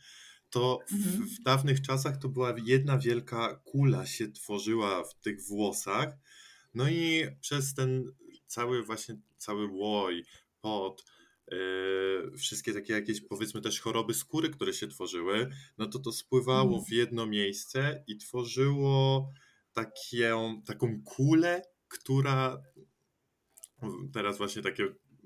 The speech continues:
Speaker 1: u nas to się teraz rozczesuje, jak się nie myje, to nawet te, to rozczesywanie włosów pomaga, żeby nie utworzyć
Speaker 2: Mhm.
Speaker 1: kołtuna, a wcześniej nawet nie było czym rozczesywać tych włosów, więc to się wszystkie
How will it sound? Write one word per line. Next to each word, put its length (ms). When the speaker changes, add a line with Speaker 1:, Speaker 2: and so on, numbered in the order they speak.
Speaker 1:
u 100
nas 260
to 80
się 180
teraz 320
rozczesuje, 720
jak 160
się 200
nie 180
myje, 340
to 120
nawet 360
te, 140
to 180
rozczesywanie 680
włosów 500
pomaga, 440
żeby 220
nie 140
utworzyć 400
Speaker 2:
Mhm. 180
Speaker 1:
kołtuna, 340
a 100
wcześniej 360
nawet 220
nie 100
było 280
czym 220
rozczesywać 600
tych 160
włosów, 380
więc 220
to 100
się 140
wszystkie 760